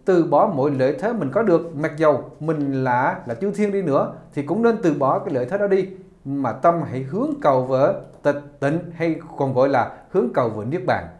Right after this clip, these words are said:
Chỉ có niết bàn mới là hạnh phúc tối thượng, chỉ có niết bàn mới là hạnh phúc vĩnh hằng.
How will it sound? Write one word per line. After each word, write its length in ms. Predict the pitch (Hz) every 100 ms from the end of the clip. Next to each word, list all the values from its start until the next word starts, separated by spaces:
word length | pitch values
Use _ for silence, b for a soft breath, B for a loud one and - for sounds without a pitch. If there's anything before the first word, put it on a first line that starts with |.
| - _ -
Chỉ 100 | 196
có 120 | 233
niết 180 | 247 277
bàn 220 | 165 139 131 B -
mới 120 | 202
là 200 | 202 120 -
hạnh 220 | 113 107
phúc 220 | - 202 -
tối 160 | 202
thượng, 260 | 190 104 87 - _ - - -
chỉ 120 | 208
có 100 | 240
niết 180 | 240 226
bàn 280 | 156 127 B B B
mới 140 | 214
là 280 | 247 165 120
hạnh 360 | 123 135 160 185
phúc 300 | - 311 - 139
vĩnh 160 | 196
hằng. 220 | 190 123